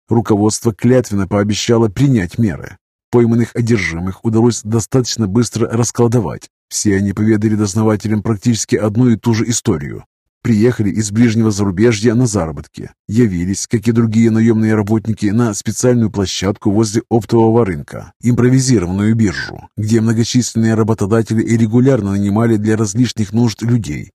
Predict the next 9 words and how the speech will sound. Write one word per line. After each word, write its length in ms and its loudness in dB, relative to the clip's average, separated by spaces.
не 140 2
отягощённых 720 -2
специальными 580 0
разрешениями, 920 -4
регистрацией 760 -2
и 140 -2
видом 300 0
на 100 0
жительство. 600 -8